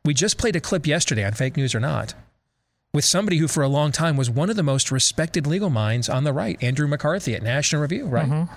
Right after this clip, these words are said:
Speaker 1: Criticizing Josh Hawley for, hey, this is, uh, you know, basically demagoguery.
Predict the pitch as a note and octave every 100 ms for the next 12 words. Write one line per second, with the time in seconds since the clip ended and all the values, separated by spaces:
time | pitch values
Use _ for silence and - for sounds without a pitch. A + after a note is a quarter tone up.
0 | - _ _ - - G#3 - G#3 G3+ F#3+
1 | F3+ F3+ F3 - F#3 G3+ D3 C#3 - C3
2 | C3+ - - - C#3+ C#3+ D3 C#3+ B2 -
3 | - F2 C#3 A#2+ F2+ E2+ - _ - F3+
4 | - F#3 D3+ D#3+ E3+ E3 A#3+ C#4 F#2